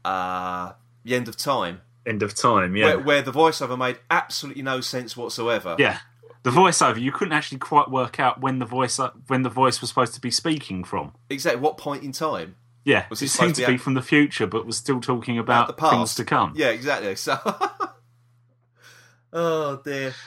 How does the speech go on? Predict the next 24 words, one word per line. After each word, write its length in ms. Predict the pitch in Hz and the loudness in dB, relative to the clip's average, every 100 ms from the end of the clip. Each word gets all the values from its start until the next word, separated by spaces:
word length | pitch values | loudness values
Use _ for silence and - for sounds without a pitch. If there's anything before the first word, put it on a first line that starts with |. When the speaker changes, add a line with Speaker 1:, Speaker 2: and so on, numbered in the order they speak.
| 143 | 2
Speaker 2:
So 140 | 147 | 4
Speaker 1:
Yeah. 60 | 180 | 6
Speaker 2:
at 40 | |
least, 280 | 214 208 - | 6 4 2
at 60 | |
least 200 | 180 - | 0 2
the 100 | 165 | -4
chronologicalness 1300 | - - 151 147 139 123 - 98 92 _ - 104 92 | -2 -2 0 2 0 -2 -4 -4 -6 _ -10 -8 -6
of 140 | 90 - | -10 -6
this 380 | 92 - - - | -6 -4 -6 -8
was, 320 | 101 90 - - _ _ 143 135 - | -8 -6 -8 -16 _ _ -20 -16 -8
I'm 100 | 139 | -8
coming 320 | - 101 90 | -6 -6 -6
up 80 | 87 | -8
with 120 | 90 | -8
new 160 | 90 87 | -8 -6
words 280 | 90 85 - | -8 -8 -10
now. 120 | 87 - 143 - | -10 -12 -4 -2
Speaker 1:
<laughs> 160 | - - - 339 | 4 2 4 4
Speaker 2:
Um, 240 | 139 131 123 - - - - - _ - - | 4 2 2 -6 -20 -20 -20 -20 _ -20 -4
of 140 | 120 101 | -2 2
this 300 | 104 - 117 | 0 0 0
was 320 | 107 92 117 | -2 -2 -2
Speaker 1:
Ah. 320 | 113 98 - | -2 -2 -6